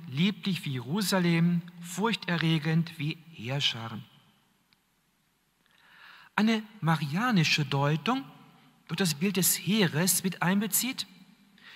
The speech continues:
stützt sich auf das Festoffizium zur Aufnahme Mariens in den Himmel seit dem frühen Mittelalter, in dem der gesamte Vers des Hohenliedes vorkommt.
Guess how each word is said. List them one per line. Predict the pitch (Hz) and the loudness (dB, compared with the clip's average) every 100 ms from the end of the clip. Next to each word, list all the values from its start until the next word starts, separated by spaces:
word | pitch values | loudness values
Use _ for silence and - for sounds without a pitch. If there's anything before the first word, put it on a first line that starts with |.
| - | -10
stützt | - - 240 - | -6 -2 0 0
sich | 233 - | 0 0
auf | 190 | -2
das | - 175 - | 0 0 2
Festoffizium | 190 208 - 180 - 175 - 185 175 170 - | 0 -2 -4 -6 -2 -2 0 0 0 0 -4
zur | - - - | -2 -2 -2
Aufnahme | 170 196 - - 170 170 | -2 -2 -6 -2 2 2
Mariens | 165 151 151 190 196 - - - - - - | 2 2 0 2 2 2 -2 -6 -20 -20 -2
in | 160 156 | 2 4
den | 147 147 - - - | 4 0 -4 -16 -16
Himmel | - 165 190 202 - | 0 4 6 4 0
seit | 135 143 156 160 | -2 2 2 2
dem | 147 147 | 0 -2
frühen | - 156 147 135 | -2 -2 0 2
Mittelalter, | 208 180 127 131 175 214 - - - - - | 0 -4 -4 -4 -2 -2 -6 -20 -20 -20 -8
in | - | -2
dem | 202 | 2
der | 185 | 2
gesamte | 170 170 139 151 185 185 | 2 0 4 4 4 2
Vers | 165 - 135 147 - - - - - | -2 -2 0 0 -2 -6 -16 -20 -4
des | 160 156 - | 0 0 0
Hohenliedes | 147 151 135 131 135 147 - - - | 0 2 2 0 -2 -2 -4 -10 -20
vorkommt. | - - 196 - 131 - | -12 -4 -2 -4 -10 -12